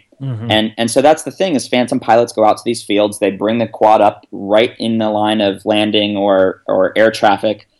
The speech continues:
Speaker 2: and somebody hits it, right? And it's your fault because you just didn't really know the rules of the sky. Um, so I understand where they're coming from, um, but I think that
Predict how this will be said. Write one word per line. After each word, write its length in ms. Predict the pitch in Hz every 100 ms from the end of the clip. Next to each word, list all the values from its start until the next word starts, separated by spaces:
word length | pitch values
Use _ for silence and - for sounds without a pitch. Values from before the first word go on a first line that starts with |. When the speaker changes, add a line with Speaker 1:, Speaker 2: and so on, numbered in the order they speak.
| _ _
Speaker 2:
and 360 | 110 107 101 101
somebody 340 | - 131 117
hits 260 | 104 110 -
it, 160 | - _ _ _ _ _ _ _
right? 260 | - - - _
And 120 | -
it's 140 | 131 -
your 120 | 202
fault 380 | - 226 202 -
because 280 | 139 139 120
you 80 | 131
just 200 | 135 -
didn't 200 | 139 117
really 200 | 120 117
know 160 | 113
the 100 | 110 104
rules 200 | 110 104
of 80 | 92
the 60 | 78
sky. 400 | - - - - _ _ _ _ _ _ _ -
Um, 460 | 107 101 98 95 - _ _ _
so 440 | - 135 120 104 _ _ _ _ _ _
I 180 | 143 170
understand 380 | 170 160 160 147
where 60 |
they're 100 | 143
coming 240 | 135 135 131
from, 380 | 131 123 123 - _ _ -
um, 540 | 104 101 98 98 95 - _ -
but 260 | 101 107 -
I 100 | 107
think 320 | - 123 113
that 300 | 107 101 -